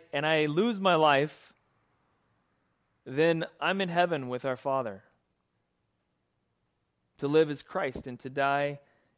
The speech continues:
is gain, and I am with my Father in heaven, and, and that is a good thing. And it's that truth, that understanding we receive from our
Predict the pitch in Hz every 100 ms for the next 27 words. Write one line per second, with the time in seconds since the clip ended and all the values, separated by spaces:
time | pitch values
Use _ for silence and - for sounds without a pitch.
0 | - 151 135 131 156 196 143 110 95 113
1 | - 131 127 127 123 123 - 143 160 156
2 | - _ _ _ 131 120 160 147 143 127
3 | 127 160 156 123 120 120 - - 127 -
4 | 135 139 147 143 135 - _ _ _ _
5 | _ _ _ - 131 127 165 156 - 160
6 | 127 92 95 _ _ _ _ _ _ _
7 | _ _ _ _ _ _ _ - 160 160
8 | 214 196 - - 226 147 151 170 151 143
9 | 147 - _ 156 160 147 - 170 185 196
10 | 165 135 139 135 131 - 190 180 160 139
11 | 127 123